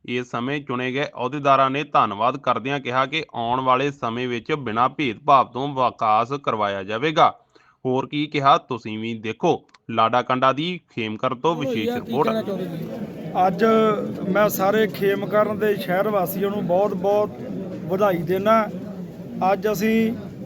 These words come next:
Speaker 3: ਖੇਮਕਰਨ, ਜਿਹੜੀ ਸਾਡੀ ਇੱਥੋਂ ਦੀ ਨਗਰ ਪੰਚਾਇਤ ਹੈ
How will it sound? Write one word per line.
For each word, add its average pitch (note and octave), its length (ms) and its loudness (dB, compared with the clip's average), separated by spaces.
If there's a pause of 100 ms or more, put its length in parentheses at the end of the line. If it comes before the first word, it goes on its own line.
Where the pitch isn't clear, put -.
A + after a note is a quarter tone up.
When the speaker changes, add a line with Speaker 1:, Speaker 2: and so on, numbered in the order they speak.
(480)
Speaker 3:
ਖੇਮਕਰਨ, G#3 640 2
ਜਿਹੜੀ G#3+ 500 -2 (800)
ਸਾਡੀ F#3 300 0
ਇੱਥੋਂ G#3 240 0
ਦੀ G#3+ 120 2
ਨਗਰ F#3 300 0
ਪੰਚਾਇਤ G3+ 540 4
ਹੈ F3+ 160 2